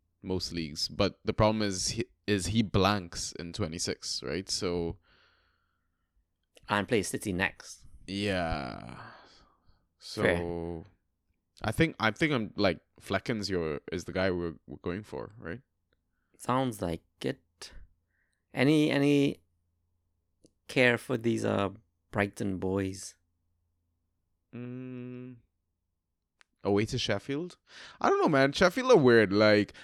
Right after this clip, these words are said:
Speaker 1: I feel like if Heckingbottom was still in charge, they would have easily crumpled versus Luton yet again. But they seem to have some random bits of fight in them.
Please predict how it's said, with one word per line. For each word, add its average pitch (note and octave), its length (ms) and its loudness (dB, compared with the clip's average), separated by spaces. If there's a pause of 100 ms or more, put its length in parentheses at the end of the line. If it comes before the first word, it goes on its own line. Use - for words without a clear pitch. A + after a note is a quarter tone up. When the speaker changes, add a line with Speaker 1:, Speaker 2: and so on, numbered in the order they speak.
Speaker 1:
I C#3 80 10
feel G3 140 8
like C4+ 160 10
if F#3+ 120 6
Heckingbottom D3+ 840 6
was C#3 140 4
still B2+ 180 4
in B2 120 2
charge, A#2+ 520 2 (200)
they A#2+ 120 8
would C#3 140 10
have - 280 4 (120)
easily A#2+ 360 2
crumpled A2+ 560 -2
versus G#2+ 360 -2
Luton G2+ 600 -4
yet G2 280 -2
again. G#2 380 -2
But G#2 280 4 (120)
they A2+ 240 2
seem D#3+ 220 -2
to G3+ 140 -2
have E3 200 2
some B2+ 280 0
random G#2+ 680 0
bits G2+ 220 -4
of G#2 100 -2
fight F#2 360 -6
in E2+ 140 -8
them. D2 260 -10